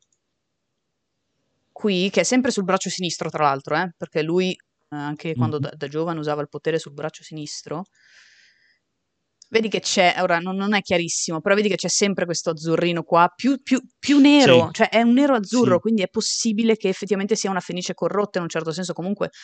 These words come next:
Speaker 1: non la stessa Fenice. È vero che ci stiamo un po' in-, impantanando
Speaker 2: Esatto.
Speaker 1: nelle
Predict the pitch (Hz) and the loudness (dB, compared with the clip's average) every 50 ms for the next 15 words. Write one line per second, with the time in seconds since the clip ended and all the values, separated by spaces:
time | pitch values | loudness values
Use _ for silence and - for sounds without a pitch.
0 | - - - - _ _ - 180 180 202 214 185 170 - 180 170 - 170 - - | -20 -20 -20 -20 _ _ -6 -2 0 0 2 2 0 0 -2 -4 -4 -6 -6 -6
1 | 175 185 175 - - 156 160 185 190 180 180 160 160 - - 160 160 151 151 - | -4 -4 -4 -4 -4 -4 -2 -2 -2 -2 -4 -8 -6 -4 -4 -4 -2 -4 -4 -4
2 | - 165 165 160 151 - - - 160 151 - 170 131 - - 160 160 165 165 165 | -2 -2 -2 -4 -6 -10 -12 -14 -8 -4 -2 -2 -2 0 0 0 0 -2 -2 -2
3 | 165 156 151 151 151 151 151 151 147 147 | -4 -2 0 2 4 4 4 4 2 0